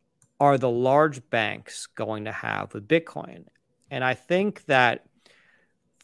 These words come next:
the next, the next evolution of this shows that they're going to definitely play a role with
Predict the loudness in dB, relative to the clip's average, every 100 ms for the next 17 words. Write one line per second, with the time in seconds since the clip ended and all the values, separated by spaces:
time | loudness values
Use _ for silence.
0 | -20 -14 -6 -4 -2 -2 2 2 2 -6
1 | -8 -10 -16 _ _ _ _ _ _ -20
2 | -10 -6 2 2 2 0 -2 0 -2 -2
3 | -2 -2 -4 -4 -6 -8 -8 -10 -12 -12
4 | -16 _ _ _ -12 -6 -2 2 4 4
5 | 2 -2 -4 0 0 0 -6 _ _ _
6 | _ _ _ _ _ _ _ _ -2 0
7 | 2 2 2 0 -4 -4 -2 -2 -4 -6
8 | -2 -2 0 -4 -4 0 2 2 2 2
9 | 2 0 -2 -4 -6 -8 _